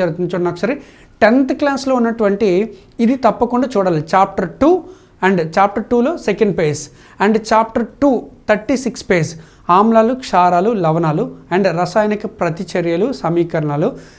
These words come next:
and లోహాలు, అలోహాలు, మెటల్స్ and నాన్ మెటల్స్ అనేది చాలా చాలా చాలా చాలా ఇంపార్టెంట్ అండి, చూసుకోండి. And కర్బన మరియు దాని సమ్మేళనం,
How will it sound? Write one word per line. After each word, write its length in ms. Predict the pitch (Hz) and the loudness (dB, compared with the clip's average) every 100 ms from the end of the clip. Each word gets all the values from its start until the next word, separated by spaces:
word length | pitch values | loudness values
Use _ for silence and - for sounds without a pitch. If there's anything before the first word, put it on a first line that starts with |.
| - | -4
and 100 | 214 226 175 | 0 2 4
లోహాలు, 400 | 190 220 247 262 202 | 4 4 2 0 0
అలోహాలు, 380 | 190 185 170 156 - - 170 | 0 0 0 -2 -8 -6 0
మెటల్స్ 320 | 196 269 262 254 | 0 0 0 0
and 100 | 208 | 0
నాన్ 180 | 196 226 214 | 0 0 -2
మెటల్స్ 240 | 220 202 196 | -4 -4 -4
అనేది 180 | 214 - | -4 -2
చాలా 180 | 190 202 208 | 0 0 0
చాలా 180 | 190 190 185 | 0 0 0
చాలా 160 | 165 165 165 | -2 -2 -2
చాలా 160 | 165 185 | 0 0
ఇంపార్టెంట్ 400 | 175 202 175 160 | 0 0 0 0
అండి, 160 | 170 254 - - 190 | -2 -2 -8 -8 -6
చూసుకోండి. 360 | 185 196 247 - - - 190 | 0 0 0 -4 -16 -2 2
And 120 | 202 147 - - - - 190 | 2 0 -6 -20 -20 0 2
కర్బన 320 | 185 202 254 269 214 | 4 2 2 2 2
మరియు 220 | 208 247 175 | 2 2 2
దాని 240 | 190 226 311 - - - | 0 0 -4 -10 -14 -6
సమ్మేళనం, 360 | 180 175 160 | -2 -2 -2